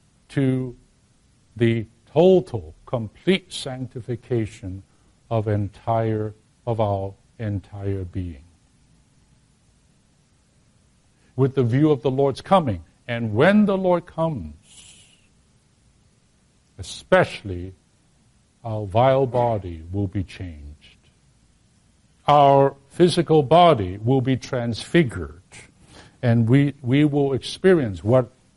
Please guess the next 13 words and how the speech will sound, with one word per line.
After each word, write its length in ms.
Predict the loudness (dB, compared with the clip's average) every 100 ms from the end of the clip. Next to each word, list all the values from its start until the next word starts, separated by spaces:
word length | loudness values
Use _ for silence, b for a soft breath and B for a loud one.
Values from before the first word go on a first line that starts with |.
| _ _ _
the 120 | -8 -2
Bible 460 | 0 0 -2 -6
calls 520 | -8 -10 -10 -12 -16 _ _ _ _ _ _ _ _ _
glorification, 1000 | -4 -4 -4 -6 -10 -10 -12 -16 -20 -20 _ _ _ _ _ _ _
which 180 | -4 -2
is 180 | -4 -6
another 360 | -8 -4 -4
deep 340 | -6 -6 -10 -6
matter. 460 | -2 -2 -2 -4 -6 _ _ _ _ _ _ _ _ _ _ _ _ _ _ _ _ _ b b _
But 200 | -2 0
the 80 | -8
point 500 | 2 4 4 2 -6
is, 400 | -10 -10 -14